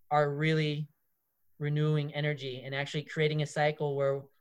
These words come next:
we're giving our energy and existence to <laughs> creating better food, better environments, and also, you know,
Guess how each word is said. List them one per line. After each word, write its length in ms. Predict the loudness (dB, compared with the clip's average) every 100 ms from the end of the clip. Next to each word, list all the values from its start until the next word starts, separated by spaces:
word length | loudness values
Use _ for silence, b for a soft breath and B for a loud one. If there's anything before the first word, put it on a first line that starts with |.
| _ _
we're 80 | -6
giving 320 | 0 0 2
our 120 | 0
energy 480 | 0 -2 -2 -4 -4
and 100 | -4
existence 580 | -6 -8 -8 -6 -10 -10
to 440 | -6 -6 -4 -6 -8
<laughs> 800 | -10 _ _ _ _ _ _ _
creating 520 | -2 0 2 2 -2 -2
better 260 | 0 0
food, 720 | 0 -2 0 0 0 -4 -4
better 200 | -2 0
environments, 760 | 0 0 0 0 -2 -4 -8 -12
and 140 | -8 -4
also, 520 | -4 -2 -2 -2 -4
you 80 | -6
know, 260 | -6 -6